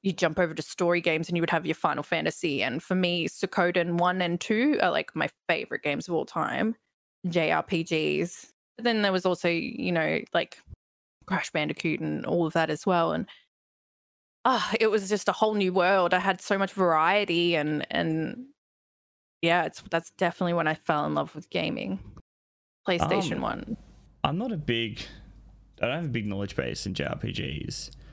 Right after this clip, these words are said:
Speaker 1: Mm-hmm.
Speaker 2: Um, explain them to me because I, I kind of know what they are. I, I, like, I know I'm embarrassed a little bit. I kinda know what they are, but I've never played one,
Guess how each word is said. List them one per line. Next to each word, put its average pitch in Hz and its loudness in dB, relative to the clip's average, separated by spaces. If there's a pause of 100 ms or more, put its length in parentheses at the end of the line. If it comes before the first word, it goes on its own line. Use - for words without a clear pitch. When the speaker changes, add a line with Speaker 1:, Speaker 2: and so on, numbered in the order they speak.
(260)
Speaker 1:
Mm-hmm. 233 2
Speaker 2:
Um, 98 -2 (600)
explain 117 -4
them 98 -4
to - -6
me 71 -6
because - -4 (360)
I, 127 0
I - -2
kind 156 -2
of 180 -4
know 185 -2
what 180 -8
they 180 -2
are. 180 -4
I, 117 -2
I, 82 -2
like, 101 -2 (120)
I 117 4
know 104 -2 (180)
I'm 101 -2 (220)
embarrassed 104 -4
a - -2
little 95 -2
bit. 92 -2
I 120 -2
kinda 156 -2
know 170 0
what - -2
they 117 2
are, 95 -4 (240)
but - -2
I've 113 0
never 151 -2
played 113 -2
one, 92 -4